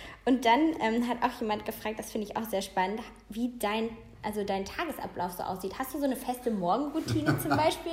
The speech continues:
Speaker 1: Es gibt ja immer von so bestimmten Leuten, wo man weiß, die starten so in den Tag, die stehen schon um fünf Uhr auf. Wie,
Speaker 2: Ja,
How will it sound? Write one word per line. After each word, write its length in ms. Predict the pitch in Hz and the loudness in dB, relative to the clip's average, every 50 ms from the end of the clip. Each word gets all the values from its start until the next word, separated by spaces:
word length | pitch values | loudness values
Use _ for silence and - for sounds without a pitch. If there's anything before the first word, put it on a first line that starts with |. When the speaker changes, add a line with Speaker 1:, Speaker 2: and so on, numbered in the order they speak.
| 339 330 | -4 -4
Speaker 1:
Es 80 | - | -4
gibt 160 | - 262 - | -4 -4 -2
ja 100 | 269 247 - | 0 0 2
immer 180 | - 247 233 226 | 2 2 0 0
von 240 | 226 - 220 220 214 | 0 0 -2 0 0
so 80 | 214 208 208 202 202 - - - - - - - - - | 0 0 -2 -2 -4 -8 -12 -14 -14 -16 -16 -14 -10 -8
bestimmten 440 | 226 - - 262 247 247 240 233 | -6 0 2 2 2 2 2 0
Leuten, 300 | 220 220 226 233 226 220 | 2 4 4 4 2 2
wo 40 | 226 220 | 0 0
man 200 | 220 208 214 208 | 0 0 0 2
weiß, 240 | 202 202 220 220 | 2 0 0 0
die 80 | 220 208 | -4 -6
starten 440 | 202 - - 220 220 220 220 220 220 | -8 -6 -4 -4 -2 -2 -2 -4 -2
so 160 | 214 220 220 | 0 0 2
in 100 | 220 220 | 0 0
den 120 | 208 208 | -2 -4
Tag, 300 | 208 - - 220 220 220 | -6 -6 -6 -6 -6 -6
die 60 | 220 202 | -8 -10
stehen 260 | - - 226 220 220 | -8 -6 -4 -4 -4
schon 140 | - 226 202 | -4 -4 -4
um 160 | 196 214 208 | -4 -6 -6
fünf 260 | - 240 226 226 220 | -4 -4 -4 -4 -4
Uhr 140 | 220 214 - - | -4 -4 -2 0
auf. 300 | 214 208 214 214 220 220 - 214 202 202 | 2 2 4 2 2 0 -2 -10 -10 -4
Wie, 80 | 208 226 | 2 6
Speaker 2:
Ja, 160 | 226 233 269 | 6 8 8